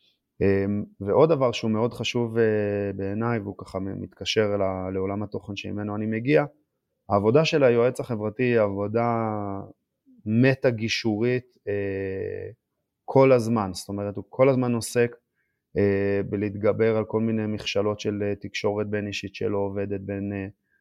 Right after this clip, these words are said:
בין חברי הנציגות, ועוזר להם לתקשר יותר נכון את,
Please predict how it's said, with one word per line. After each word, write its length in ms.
בין 140
חברי 320
הנציגות, 720
ועוזר 1000
להם 260
לתקשר 380
יותר 300
נכון 420
את, 140